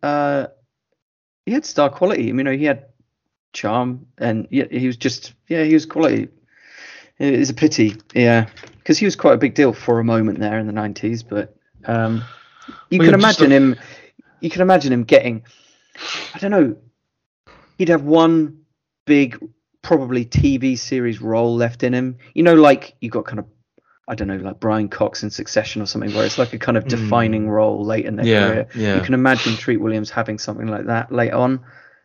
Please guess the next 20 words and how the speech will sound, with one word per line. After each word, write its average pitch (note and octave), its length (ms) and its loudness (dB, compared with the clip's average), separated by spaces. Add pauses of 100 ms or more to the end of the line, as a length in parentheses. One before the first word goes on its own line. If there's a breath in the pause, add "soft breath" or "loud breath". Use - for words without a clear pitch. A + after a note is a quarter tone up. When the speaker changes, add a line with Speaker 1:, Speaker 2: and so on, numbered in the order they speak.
Speaker 1:
and A#2 100 -6
he's G#2 120 -4
not A2 80 -2
gonna G2+ 120 -4
get G#2 120 -6
the A2+ 80 -14
chance A2 400 -4
now, A2+ 160 -6
so A2 160 -8
that's - 200 -8
sad. - 440 -10 (320)
But, - 280 -8
uh, G2+ 260 0 (360)
yeah, A2+ 280 4
Dead B2 240 2
Speaker 2:
Yeah. - 80 -10
Speaker 1:
Heat. B2 200 0 (1120)
Watch - 180 -8
that G2+ 140 -2
again. G#2 320 -4